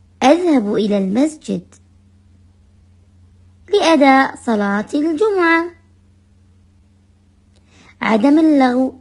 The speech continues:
أو الإشارة. أستمع للخطبتين. أصلي ركعتين جهريتين. أنا أحرص على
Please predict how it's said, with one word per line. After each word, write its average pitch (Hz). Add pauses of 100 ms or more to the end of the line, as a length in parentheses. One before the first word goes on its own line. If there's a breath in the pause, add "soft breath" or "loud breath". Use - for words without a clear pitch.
أو 220
الإشارة. 320 (2500)
أستمع 294
للخطبتين. 208 (1300)
أصلي 302
ركعتين 233
جهريتين. 294 (2500)
أنا 403
أحرص 262
على 226